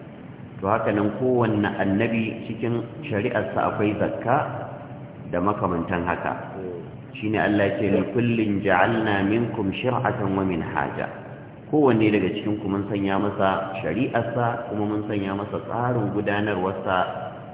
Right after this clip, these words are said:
Speaker 1: wanda ya dace da zamaninsa da kuma mutanensa. Wa qala al-Hasan al-Basri,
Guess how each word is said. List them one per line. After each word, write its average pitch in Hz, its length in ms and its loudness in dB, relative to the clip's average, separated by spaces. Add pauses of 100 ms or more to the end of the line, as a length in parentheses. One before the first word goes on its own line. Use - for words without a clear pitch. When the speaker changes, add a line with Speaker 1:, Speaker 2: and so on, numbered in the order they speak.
Speaker 1:
wanda 104 240 -2
ya 98 80 2
dace 107 400 0
da 87 160 -2
zamaninsa 113 480 0
da 90 160 0
kuma 95 240 -2
mutanensa. 80 500 -2 (1300)
Wa 85 160 0
qala 110 240 4
al-Hasan 107 440 0
al-Basri, 98 520 0